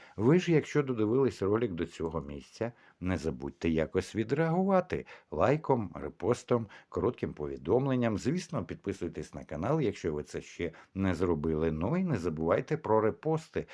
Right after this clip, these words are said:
бо ваші репости обов'язково натягують на су-, на себе нові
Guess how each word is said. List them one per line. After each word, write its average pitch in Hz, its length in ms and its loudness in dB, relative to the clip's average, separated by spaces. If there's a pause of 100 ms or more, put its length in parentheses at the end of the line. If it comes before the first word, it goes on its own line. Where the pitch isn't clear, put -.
(160)
бо 95 220 6
ваші 90 500 0
репости 123 600 0 (280)
обов'язково 156 1000 -2
натягують 120 720 -2
на 80 180 -2
су-, 71 380 -8
на 82 220 2
себе 95 600 0 (280)
нові 104 560 2